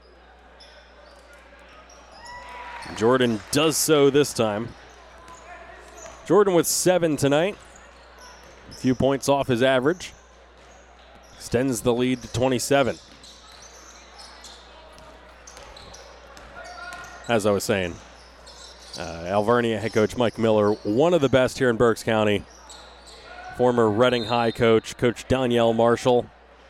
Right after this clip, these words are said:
at Reading High before going to Alvernia. And, uh, never,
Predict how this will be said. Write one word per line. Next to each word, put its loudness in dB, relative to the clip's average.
at -2
Reading 2
High 0
before 2
going 0
to 0
Alvernia. 2
And, -10
uh, -4
never, 2